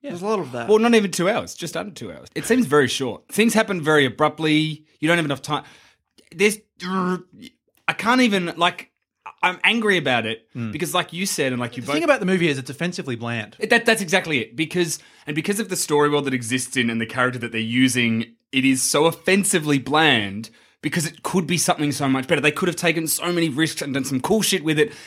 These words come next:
Speaker 3: and they just kinda go, it, it's almost like they're like, "Oh, we're due to put another Marvel film out.
Speaker 1: Yeah.
Speaker 3: Here you go."
Speaker 1: Yeah.
Speaker 3: And I want you to think, like, so Marvel been doing this for a while.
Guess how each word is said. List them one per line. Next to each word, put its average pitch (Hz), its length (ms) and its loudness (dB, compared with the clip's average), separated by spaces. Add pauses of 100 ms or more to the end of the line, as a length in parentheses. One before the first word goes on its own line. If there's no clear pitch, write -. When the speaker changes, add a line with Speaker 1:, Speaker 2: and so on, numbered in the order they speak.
Speaker 3:
and 139 100 -2
they 147 60 4
just 156 180 0
kinda 156 200 2
go, 143 260 4 (580)
it, 175 140 -4
it's 202 140 4
almost 285 220 4
like 220 120 6
they're 190 80 0
like, 165 200 2
"Oh, 147 360 -2
we're 147 140 0
due 220 180 2
to 240 60 0
put 208 180 -2
another 151 280 2
Marvel 160 340 2
film 107 320 -4
out. 95 280 -8
Speaker 1:
Yeah. 120 140 -4 (200)
Speaker 3:
Here - 200 -6
you 151 120 2
go." 151 380 2
Speaker 1:
Yeah. 110 100 -8 (200)
Speaker 3:
And 139 100 -4
I - 40 2
want 247 200 2
you 220 60 0
to - 80 0
think, 202 200 0
like, 156 180 2
so 190 140 0
Marvel 226 260 2
been 185 140 0
doing 156 140 4
this 135 120 2
for 135 120 -4
a 117 40 -4
while. 120 500 -4